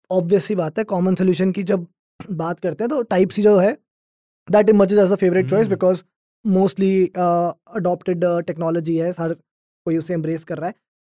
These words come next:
Speaker 1: एप्पल जैसा कंपनी जो कि अपने iPhone में lightning port होता है, वो भी iPad पे already दे चुका है टाइप सी चार्जर। तो that is basically one nation one charger कि सारे गैजेट्स को आप अपने एक डिवाइस से, एक चार्जर से चार्ज कर सको। मेरा ओपिनियन इस पे है,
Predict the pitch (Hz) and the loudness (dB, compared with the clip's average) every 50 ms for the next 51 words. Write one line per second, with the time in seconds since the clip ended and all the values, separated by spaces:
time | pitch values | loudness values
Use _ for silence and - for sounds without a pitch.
0 | _ _ _ _ - 180 185 185 - 226 214 214 - 220 208 202 196 185 190 202 | _ _ _ _ -8 -8 -8 0 2 2 2 4 2 0 -2 -2 -4 -2 -2 -2
1 | 190 196 185 160 - 196 190 - 196 190 180 170 160 - 190 185 185 185 185 170 | -2 -2 -4 -2 -2 -4 -4 -2 -4 -2 -2 -2 -2 0 0 0 2 2 0 0
2 | 160 156 _ 190 185 175 - 190 185 185 175 240 247 233 214 233 220 196 190 - | -2 -2 _ -2 -2 -2 0 -2 -2 0 0 2 0 2 2 2 2 2 2 -2
3 | 202 190 - - 208 185 185 208 240 185 190 170 - 165 - 160 151 151 147 156 | -4 -4 -2 -4 -2 -2 0 -2 0 0 0 -2 -2 -8 -10 -10 -10 -10 -10 -10
4 | 147 - 156 147 - 151 139 131 160 151 - - 202 208 208 202 _ _ _ _ | -10 -10 -12 -12 -12 -14 -12 -10 -12 -8 -2 0 0 0 0 -2 _ _ _ _
5 | _ _ _ 196 214 208 208 214 226 196 180 190 175 185 175 185 190 190 180 180 | _ _ _ 0 2 2 2 2 0 2 2 0 0 0 -2 -2 0 0 0 0
6 | 180 175 175 160 151 185 180 170 165 165 156 185 165 156 156 233 240 _ _ _ | 0 -2 -2 -2 -4 -4 -2 -2 -2 -2 -4 -4 -4 -2 -4 -4 -6 _ _ _
7 | _ - 165 - 202 196 214 214 180 185 160 165 165 - _ 202 220 - - 156 | _ -10 -6 -2 -2 0 0 0 -2 -2 -4 -4 -8 -6 _ -6 -6 -6 -6 -12
8 | - 180 214 254 247 175 185 180 165 165 151 143 143 - _ 233 302 - _ _ | -8 -8 -8 -8 -4 -4 -4 -4 -2 -4 -4 -4 -6 -6 _ -8 -8 -8 _ _
9 | _ _ _ _ - 220 220 - - 202 185 170 185 165 285 - 202 175 160 - | _ _ _ _ 0 0 0 2 -2 -2 -2 0 -2 -2 -2 -2 -2 -2 -2 -4
10 | - 143 135 156 147 147 156 - _ _ _ _ _ _ _ _ _ 165 175 202 | -6 -8 -6 -6 -8 -8 -10 -12 _ _ _ _ _ _ _ _ _ 0 2 4
11 | 233 262 247 254 262 262 262 254 - _ 247 240 269 | 4 4 4 4 2 2 2 0 0 _ 0 0 0